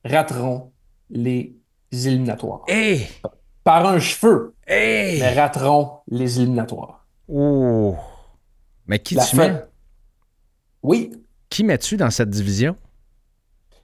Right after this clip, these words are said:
Speaker 1: J'ai le classement sous les yeux, Greg. Je te dévoilerai pas trop parce qu'il y a un dossier qui s'en vient dans la presse dans les prochaines semaines, mais ça va être par un cheveu. Il faut penser.
Speaker 2: Hey, dans les prochaines semaines, laisse faire. Donne-nous ça en exclusivité.
Speaker 1: Il faut penser.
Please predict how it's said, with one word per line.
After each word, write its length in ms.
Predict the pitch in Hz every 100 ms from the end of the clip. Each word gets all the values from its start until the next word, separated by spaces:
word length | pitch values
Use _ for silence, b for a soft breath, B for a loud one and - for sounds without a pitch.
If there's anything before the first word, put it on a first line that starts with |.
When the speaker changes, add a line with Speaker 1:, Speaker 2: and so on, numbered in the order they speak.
| _ _ _ _ _
Speaker 1:
J'ai 160 | 131 131
le 80 |
classement 600 | 123 151 151 143 - 165 170
sous 160 | -
les 260 | 147 139 135
yeux, 120 | 180
Greg. 220 | 143 170
Je 60 | -
te 60 |
dévoilerai 420 | 139 143 151 156 160
pas 180 | 220
trop 380 | 190 160 160 220
parce 240 | 185 147 -
qu'il 120 | 151
y 80 | 151
a 60 |
un 120 | 139
dossier 340 | 135 160 139 208
qui 80 | -
s'en 160 | 147
vient 80 | 151
dans 100 | 165
la 120 | 135
presse 240 | 131 165 151
dans 80 |
les 80 | 131
prochaines 340 | 127 131 160 160
semaines, 580 | 151 139 156 180 175
mais 220 | 127 127 127
ça 220 | - 135
va 80 | 147
être 100 | 143
par 180 | 147 165
un 140 | 160
cheveu. 380 | 131 - 185 214
Il 120 | 156
faut 180 | 123 143
penser. 640 | 170 160 151 - 175 170 113
Speaker 2:
Hey, 120 | 104
dans 80 | 98
les 60 |
prochaines 340 | 101 117 - 139
semaines, 420 | 113 104 131 104
laisse 200 | 120 -
faire. 280 | 123 143 139
Donne-nous 280 | 117 127 127
ça 160 | 156
en 80 | 143
exclusivité. 760 | 131 - 123 117 117 151 135 151
Speaker 1:
Il 160 | 156
faut 140 | 180 170
penser. 600 | 190 190 175 - 370